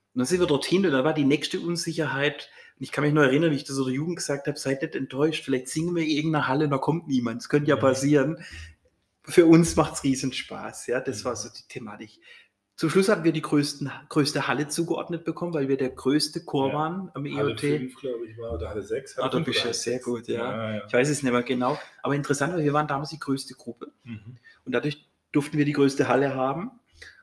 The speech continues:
Speaker 1: Und ich meine, wenn ich die Zahl noch richtig weiß, waren viertausend in der Halle drin.
Speaker 2: Mhm.
Speaker 1: Und das hat uns natürlich auch sehr, ähm, geflasht,
Speaker 2: Mhm.
Speaker 1: dass da so viele dabei waren.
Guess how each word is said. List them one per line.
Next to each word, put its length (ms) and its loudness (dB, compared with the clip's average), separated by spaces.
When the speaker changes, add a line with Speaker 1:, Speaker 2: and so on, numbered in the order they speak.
Speaker 1:
Und 400 -2
ich 160 -12
meine, 480 0
wenn 80 0
ich 120 -6
die 100 -16
Zahl 240 -2
noch 100 -6
richtig 320 -12
weiß, 140 -2
waren 160 -6
viertausend 680 -4
in 80 -8
der 140 -6
Halle 220 -8
drin. 240 -10
Speaker 2:
Mhm. 160 -10
Speaker 1:
Und 140 -10
das 100 -6
hat 80 -4
uns 100 0
natürlich 320 -2
auch 100 -2
sehr, 540 0
ähm, 380 -6
geflasht, 560 2
Speaker 2:
Mhm. 40 -12
Speaker 1:
dass 160 -8
da 80 -8
so 140 -6
viele 320 -8
dabei 400 -2
waren. 240 -8